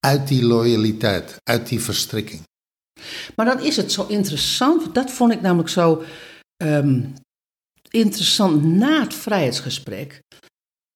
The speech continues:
Speaker 2: Weet je, wij zeggen in zo'n vrijheidsgesprek, overigens, eh, dat vrijheidsgesprek is, is altijd, eh, wordt altijd gehouden in het kader van, ehm,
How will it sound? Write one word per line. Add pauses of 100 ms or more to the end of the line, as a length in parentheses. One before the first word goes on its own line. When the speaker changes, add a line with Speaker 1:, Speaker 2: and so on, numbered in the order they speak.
Speaker 2:
Weet
je,
wij
zeggen
in
zo'n
vrijheidsgesprek, (360)
overigens, (180)
eh,
dat
vrijheidsgesprek
is, (160)
is
altijd,
eh,
wordt
altijd
gehouden (520)
in
het
kader
van,
ehm,